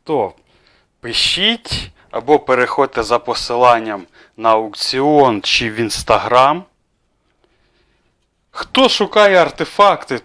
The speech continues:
то в новому році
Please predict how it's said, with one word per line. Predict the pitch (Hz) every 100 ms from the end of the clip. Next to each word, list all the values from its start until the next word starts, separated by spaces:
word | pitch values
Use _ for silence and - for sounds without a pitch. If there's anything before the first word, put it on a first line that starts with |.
| -
то | 175 110 - _ _ _ _ _ _ _ _ _ _ _ _ -
в | 139
новому | 208 220 180 165 151
році | 175 202 - 160 127